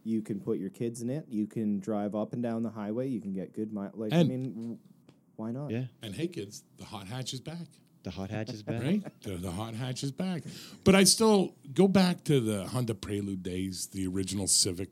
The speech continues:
Speaker 2: little
Speaker 3: Okay, we're
Speaker 2: pocket
Speaker 3: going back.
Speaker 2: rockets, you know.
Speaker 3: Yeah, yeah.
Speaker 2: They were solid cars.
Speaker 3: Yeah.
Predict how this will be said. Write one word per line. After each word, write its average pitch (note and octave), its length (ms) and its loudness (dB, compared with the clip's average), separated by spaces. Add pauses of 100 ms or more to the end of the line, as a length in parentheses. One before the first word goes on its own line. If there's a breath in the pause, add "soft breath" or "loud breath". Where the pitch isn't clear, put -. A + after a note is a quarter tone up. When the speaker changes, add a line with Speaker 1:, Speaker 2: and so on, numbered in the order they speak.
Speaker 2:
little G2 180 -2
Speaker 3:
Okay, A2 120 0
we're A2 120 2
Speaker 2:
pocket G2 80 -2
Speaker 3:
going B2 160 -2
back. G#2 140 -2
Speaker 2:
rockets, F#2+ 360 -6
you F#2+ 140 -2
know. F2+ 240 -6 (120)
Speaker 3:
Yeah, G#2+ 160 -6
yeah. G#2 120 -8 (380)
Speaker 2:
They D#3 100 4
were E3+ 140 4
solid G#2+ 460 0
cars. D#2+ 600 -12
Speaker 3:
Yeah. B2+ 160 -4